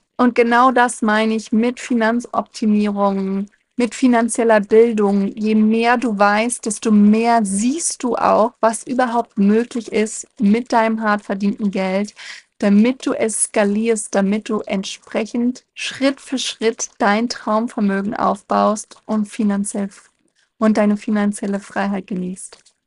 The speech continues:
Weil wollen wir das nicht alle? Genau dann arbeiten und das arbeiten, wo wir Bock drauf haben.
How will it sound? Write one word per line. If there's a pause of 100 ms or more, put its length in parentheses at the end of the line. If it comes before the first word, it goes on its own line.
Weil (160)
wollen
wir
das
nicht
alle? (120)
Genau
dann
arbeiten
und
das
arbeiten,
wo
wir
Bock
drauf
haben.